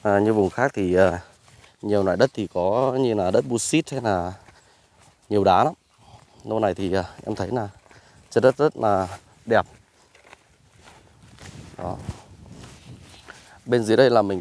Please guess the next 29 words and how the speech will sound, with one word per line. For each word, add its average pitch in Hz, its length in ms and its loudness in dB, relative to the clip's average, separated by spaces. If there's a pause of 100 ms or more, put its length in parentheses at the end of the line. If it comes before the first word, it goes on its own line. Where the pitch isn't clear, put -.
có 95 60 -6
một 117 240 -6
cái, 98 260 -4
à, 120 180 -4 (1500)
một 98 100 -10
cái 135 160 4
hồ 104 100 4
nước 131 220 6
nha 135 60 -2
mọi 104 140 -2
người. 101 120 2 (460)
Đây, 104 140 0 (760)
em 107 80 -8
phóng 101 180 0
cho 127 60 2
mọi 113 140 4
người 95 100 2
thấy 92 160 2
này. 123 120 0 (1080)
Đó, 98 220 2
đây 117 160 6
là 104 100 2
cái 120 100 -2
hồ 104 160 -2
nước 127 240 4
nhá. 147 100 2 (1300)
Hồ 95 120 -6
nước 123 220 4
này. 117 120 0